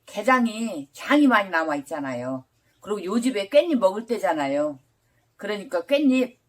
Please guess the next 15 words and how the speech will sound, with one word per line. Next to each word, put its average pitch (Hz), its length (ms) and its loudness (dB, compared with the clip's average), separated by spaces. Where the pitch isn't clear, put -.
그리고 196 300 -4
이 190 200 -8
철분이 320 440 -2
많아서, 196 840 0
예, 156 640 2
깻잎이 240 640 2
사람한테 285 500 -4
그렇게 185 260 -16
좋대요. 151 640 -8
그래서 196 220 -8
저희 185 720 -6
이 - 60 -16
텃밭에 269 460 -2
심어놨기 277 560 -2
때문에 208 460 -6